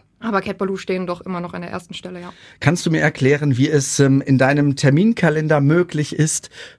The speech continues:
Speaker 2: Planschemalheur-Konzerte zu besuchen, Mo Torres-Konzerte zu besuchen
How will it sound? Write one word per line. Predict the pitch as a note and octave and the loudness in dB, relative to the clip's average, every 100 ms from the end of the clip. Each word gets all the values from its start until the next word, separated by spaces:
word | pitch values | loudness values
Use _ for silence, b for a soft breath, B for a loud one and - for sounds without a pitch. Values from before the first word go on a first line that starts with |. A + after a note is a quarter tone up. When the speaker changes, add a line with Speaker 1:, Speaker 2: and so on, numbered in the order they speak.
| - | -8
Speaker 2:
Planschemalheur-Konzerte | - B2 F#3+ - A#2 G2 G2 F#2+ - G#2 - G#2+ G2+ G2+ | 0 2 2 0 0 -2 -4 -6 -2 -2 0 0 0 -4
zu | - A#2+ | 0 0
besuchen, | A2 G2 G#2 - A2+ | 0 -2 -2 2 4
Mo | D3+ F#3+ | 4 0
Torres-Konzerte | D#3 F#3+ F3+ - C#3 C3 C#3+ C3+ C#3 | -2 0 0 2 0 2 2 2 -2
zu | - C#3 | -2 0
besuchen | B2+ B2+ B2+ C#3+ C3 | 0 0 0 0 0